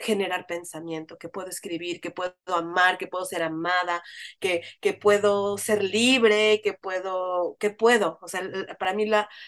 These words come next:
en cuanto a lo poderosa es eso, ¿no? Poder hacer, porque cuando puedes hacerlo, cuando te das cuenta que puedes hacerlo,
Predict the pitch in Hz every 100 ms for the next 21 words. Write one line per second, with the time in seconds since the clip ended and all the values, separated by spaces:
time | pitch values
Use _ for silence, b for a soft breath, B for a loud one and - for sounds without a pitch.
0 | - 190 185 180 175 175 175 - 185 180
1 | 180 190 202 185 180 175 156 151 156 B
2 | B B _ 196 196 220 226 226 214 214
3 | B B 175 170 175 175 175 170 - 214
4 | 214 214 208 190 196 185 170 175 170 170
5 | 165 - - 160 - - - 170 170 -
6 | - 165 170 185